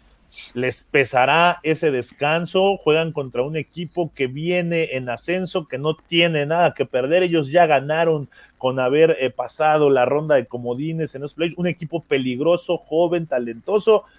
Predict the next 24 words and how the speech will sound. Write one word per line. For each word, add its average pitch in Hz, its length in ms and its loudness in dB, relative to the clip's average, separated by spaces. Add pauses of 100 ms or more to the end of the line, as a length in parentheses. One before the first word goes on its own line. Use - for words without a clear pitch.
(280)
pero 113 160 0
estos 143 280 -6
Titanes 143 440 -2
de 127 80 -6
Tennessee 175 720 -4
que 131 80 -6
se 120 180 -8
convierten 123 500 -6
ya 156 100 2
en 156 80 -2
un 165 100 -4
equipo 170 580 2
habitual, 147 760 4
contendiente, 131 840 -4
protagonista. 127 1040 -2 (240)
Platícanos, 175 840 0 (180)
¿cómo 185 300 2
ves 180 320 2
este 165 240 0
partido 147 520 0
para 123 140 0
el 117 80 -2
próximo 127 320 -6
sábado? 95 380 -4